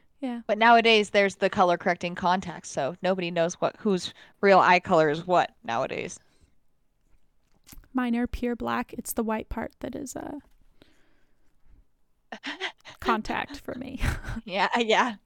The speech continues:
Speaker 2: Gotta look normal. Um, another cool part is in the movie, Sally owns a bot-, a botanical shop that she makes all of her, um,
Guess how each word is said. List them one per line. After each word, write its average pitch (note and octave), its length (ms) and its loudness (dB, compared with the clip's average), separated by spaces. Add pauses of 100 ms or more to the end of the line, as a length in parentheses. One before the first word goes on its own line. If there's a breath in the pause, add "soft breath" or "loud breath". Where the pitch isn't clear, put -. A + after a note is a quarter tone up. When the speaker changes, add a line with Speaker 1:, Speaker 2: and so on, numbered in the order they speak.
(160)
Speaker 2:
Gotta G#3 200 4
look G3+ 180 0
normal. F3+ 380 -2 (1000 loud breath)
Um, A#3 380 6 (220)
another D4+ 300 6
cool E4+ 160 0
part C4 300 4
is A3 320 0
in A#3+ 200 -2
the B3 180 4
movie, G#3+ 400 -4
Sally A3 380 0
owns G#3+ 220 -2
a G#3+ 40 -8
bot-, G3 260 -4 (120)
a F#3 440 4
botanical G#3+ 680 0
shop C#4 440 2
that G3+ 180 2
she G#3+ 200 -6
makes G3 280 -6
all F3+ 220 2
of F#3+ 120 -4
her, F#3+ 460 -2 (600 soft breath)
um, F3 480 -2